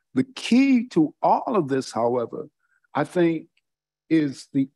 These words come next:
on-the-job training program. And if we can figure out how to in-, create some kind of legal fabric that would push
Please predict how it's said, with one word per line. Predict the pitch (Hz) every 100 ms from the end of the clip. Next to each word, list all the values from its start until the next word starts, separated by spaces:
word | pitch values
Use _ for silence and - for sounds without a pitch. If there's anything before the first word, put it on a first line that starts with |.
| -
on-the-job | 170 180 170 160 - 143 139 139 135 _
training | - 139 139 139 131 117 -
program. | - 131 131 123 - 60 - - _ _ _ _ _ _ _ _
And | 151 170 165
if |
we | 139 143 214
can | 214 180
figure | 147 - _ 180 180 170 160
out | 143 175 170 127 - _ _
how | - - 131 160 170
to | 165 156 151 139
in-, | 135 131 117 - _ _
create | - 175 156 165 - 180 170 - - _ _ _ _ _ _ _ _
some | - 180 190
kind | - 175 165 160
of | 131
legal | 117 127 160 196 175 147
fabric | - - 151 156 170 143 123 117 - -
that | 135 -
would | 131 120 - _ _ _ _ _ _
push | 226 202 - -